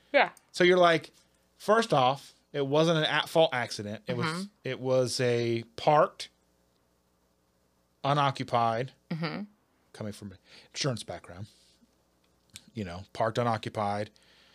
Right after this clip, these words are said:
Speaker 2: vehicle. So obviously no fault whatsoever on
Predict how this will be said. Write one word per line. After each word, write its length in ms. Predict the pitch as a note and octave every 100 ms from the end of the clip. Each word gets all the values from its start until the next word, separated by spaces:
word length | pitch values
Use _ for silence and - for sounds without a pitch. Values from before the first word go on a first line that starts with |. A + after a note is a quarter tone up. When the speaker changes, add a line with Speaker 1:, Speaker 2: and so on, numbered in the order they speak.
| _ _ -
Speaker 2:
vehicle. 360 | A2+ G2+ A2
So 320 | - B2 A2 -
obviously 420 | A#2+ B2+ B2 B2
no 180 | A#2 A#2+
fault 320 | B2+ C3 B2 A2+
whatsoever 680 | A#2+ - C3+ A#2+ A#2 B2+ -
on 340 | A2 A2+ A2+